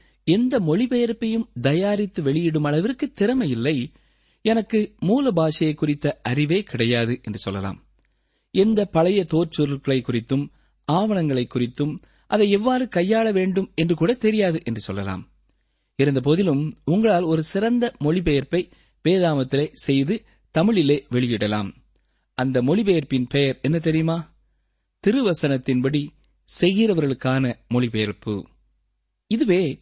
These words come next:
சிறந்த தலைப்பாக இருக்க முடியும். செய்கிறவர்களின் மொழிபெயர்ப்பு. அருமையானவர்களே, நாம் அநேக பிரசங்கங்களை கேட்கிறதுனாலே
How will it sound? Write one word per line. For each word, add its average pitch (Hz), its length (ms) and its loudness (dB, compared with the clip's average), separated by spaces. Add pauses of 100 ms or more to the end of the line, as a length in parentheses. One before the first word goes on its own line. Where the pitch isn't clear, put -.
சிறந்த 233 640 0
தலைப்பாக 139 520 -2
இருக்க 113 220 -6
முடியும். 98 340 -8 (960)
செய்கிறவர்களின் 196 760 2 (380)
மொழிபெயர்ப்பு. 117 720 -2 (800)
அருமையானவர்களே, 160 580 0
நாம் 131 260 -2
அநேக 247 500 0
பிரசங்கங்களை 156 640 -2
கேட்கிறதுனாலே 135 760 -2